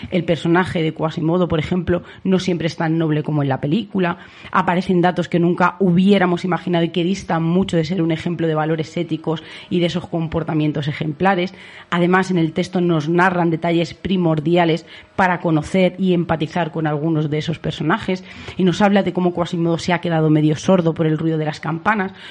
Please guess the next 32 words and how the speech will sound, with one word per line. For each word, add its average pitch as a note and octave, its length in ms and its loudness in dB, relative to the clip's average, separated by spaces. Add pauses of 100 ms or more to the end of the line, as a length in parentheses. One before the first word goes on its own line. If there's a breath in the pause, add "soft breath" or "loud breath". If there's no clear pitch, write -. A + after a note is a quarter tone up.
(120 loud breath)
por G3+ 140 2
eso A3 220 0
apenas F3+ 340 0
tiene F3 220 0
diálogos, F#3 500 2 (260 loud breath)
y G#3+ 80 -2
que G#3+ 120 0
solo C4+ 200 2
se - 120 -4
comunicaba F#3 520 2
con F3+ 120 -2
Esmeralda, F#3 560 2
que F3+ 100 -4
tenía G3 400 0
la F#3 100 -4
capacidad E3+ 520 -2
de D#3+ 100 -2
leerle D#3+ 320 0
los E3 160 -2
labios, D#3+ 420 0 (680 loud breath)
pero A#3 200 6
en A3 100 4
muchas A3 380 2
ocasiones G3 460 2
estos G3 300 -4
intentos F#3+ 420 0
de E3+ 100 -2
comunicación F3 640 0
no F#3 140 2
eran F3 240 0
tan D#3 160 2
educados D#3 560 0